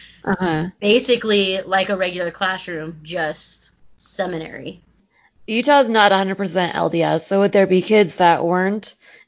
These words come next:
Speaker 1: L D S who ever took seminary?
Speaker 2: I'm sure there were. I didn't know of any, but
Speaker 1: Okay.
Speaker 2: that doesn't
Speaker 1: I'm
Speaker 2: mean
Speaker 1: just
Speaker 2: there
Speaker 1: curious.
Speaker 2: weren't.
Speaker 1: All right, so you've had, so, I mean, you've had a good bit of experience of living within the Utah bubble,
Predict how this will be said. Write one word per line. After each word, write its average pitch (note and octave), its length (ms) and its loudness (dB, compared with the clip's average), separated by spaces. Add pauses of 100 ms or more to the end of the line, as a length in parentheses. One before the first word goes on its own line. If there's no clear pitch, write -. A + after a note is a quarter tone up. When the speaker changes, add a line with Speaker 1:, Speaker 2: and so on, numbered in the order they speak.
Speaker 1:
L G#3+ 120 6
D A3 120 8
S A#3 200 4
who A3 80 0
ever F#3+ 200 4
took G3+ 300 -4
seminary? C4 720 -2 (500)
Speaker 2:
I'm D4+ 220 2
sure C#4+ 240 0
there G3+ 260 2
were. G3 540 2
I G3+ 720 0 (360)
didn't F#3+ 300 -6
know F3+ 280 -2
of A#3 120 0
any, B3+ 680 -2
but E3+ 200 0
Speaker 1:
Okay. G3 160 2
Speaker 2:
that G3 180 -4
doesn't G3 220 -6
Speaker 1:
I'm F#3+ 60 -8
Speaker 2:
mean F#3+ 120 -6
Speaker 1:
just F3+ 80 -16
Speaker 2:
there E3+ 140 -6
Speaker 1:
curious. - 440 -10
Speaker 2:
weren't. - 160 -12 (1040)
Speaker 1:
All A#3 120 2
right, G3+ 360 2
so B3 140 2
you've C4+ 640 0
had, C#4 640 0
so, C4+ 180 4
I C4+ 160 4
mean, C#4+ 160 -6
you've D4+ 220 -2
had D#4 260 0
a C4 120 2
good A3 240 -2
bit A3+ 120 0
of G#3 60 -6
experience F3 560 -6
of F3+ 300 -2
living G3 280 0
within E3+ 600 -4
the F#3+ 120 4
Utah E3+ 480 -2
bubble, - 540 -6